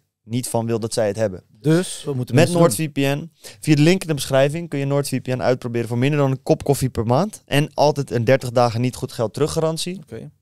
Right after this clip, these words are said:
Speaker 1: Dus risico's zijn er niet.
Speaker 2: Mhm.
Speaker 1: Zet gewoon NordVPN altijd aan als je gaat internet gebruiken in publieke wifi.
Speaker 2: Mm.
Speaker 1: Zo heb je gewoon niet het gevaar dat mensen met je data er vandoor gaan. Want dat wil je niet.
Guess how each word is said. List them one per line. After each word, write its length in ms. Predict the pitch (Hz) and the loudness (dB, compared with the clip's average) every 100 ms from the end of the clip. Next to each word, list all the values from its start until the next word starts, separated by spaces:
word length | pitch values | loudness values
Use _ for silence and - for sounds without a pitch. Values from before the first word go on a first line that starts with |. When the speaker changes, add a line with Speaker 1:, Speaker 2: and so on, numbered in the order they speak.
| - | -10
Speaker 1:
Dus 160 | 117 | -4
risico's 500 | 117 139 127 127 110 113 | -2 -2 -2 -2 -2 2
zijn 240 | 131 160 | 2 2
er 80 | 156 | 0
niet. 220 | 170 - _ | -4 -8 _
Speaker 2:
Mhm. 340 | 120 110 107 113 _ _ - | _ _ _ _ _ _ -10
Speaker 1:
Zet 320 | 104 143 165 | 2 2 2
gewoon 240 | 160 151 | 0 0
NordVPN 540 | 143 143 147 131 127 123 | 0 0 -4 -2 -2 0
altijd 400 | - 139 139 131 | 2 2 2 -2
aan 240 | 127 123 | -2 -2
als 140 | - 113 | -4 -6
je 160 | - | -8
gaat 180 | - 104 | -8 -8
internet 360 | 135 147 135 117 | -4 -4 -4 -4
gebruiken 560 | 120 113 110 110 110 _ _ _ | -2 0 0 -2 -8 _ _ _
in 260 | - 131 131 | -2 -2 0
publieke 400 | 127 113 117 113 | -2 -2 -2 -2
wifi. 320 | 107 - - _ _ _ _ | -6 -8 -18 _ _ _ _
Speaker 2:
Mm. 220 | 120 120 | -10 -2
Speaker 1:
Zo 100 | 120 | 4
heb 160 | 131 202 | 4 4
je 60 | 160 | 0
gewoon 160 | 143 | 0
niet 140 | 151 160 | 0 -2
het 100 | 147 | -6
gevaar 300 | - 139 139 | 0 4 4
dat 100 | 131 | 2
mensen 260 | 135 127 | -4 -4
met 100 | 127 | -6
je 60 | 120 | 0
data 340 | 113 127 139 | 2 2 0
er 80 | 131 | -6
vandoor 360 | 139 131 127 143 | -6 -2 -2 -4
gaan. 300 | 147 180 208 _ _ _ _ _ | -8 -10 -14 _ _ _ _ _
Want 160 | - 113 | -8 -6
dat 60 | 107 | 0
wil 120 | 123 | 0
je 80 | 123 | 0
niet. 220 | 135 | -2